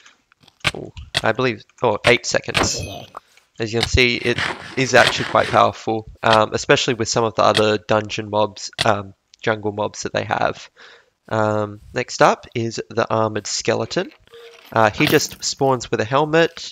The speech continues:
He, his bow doesn't do any more damage than normal, but he can't burn in the day anymore. Uh, and he also, s-, they all have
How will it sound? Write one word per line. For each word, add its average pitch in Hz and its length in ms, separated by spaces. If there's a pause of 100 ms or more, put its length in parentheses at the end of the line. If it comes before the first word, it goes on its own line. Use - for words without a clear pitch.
He, 120 220
his 117 260 (280)
bow 110 180
doesn't 113 300
do 107 140
any 107 140
more 104 160
damage 104 500
than 104 200
normal, 107 400 (340)
but 104 140
he 110 80
can't - 420
burn 104 220
in 101 80
the 101 80
day - 240
anymore. 101 380 (2500)
Uh, 113 160
and 117 140
he 113 80
also, 110 240
s-, - 160
they 117 180
all 110 140
have 107 480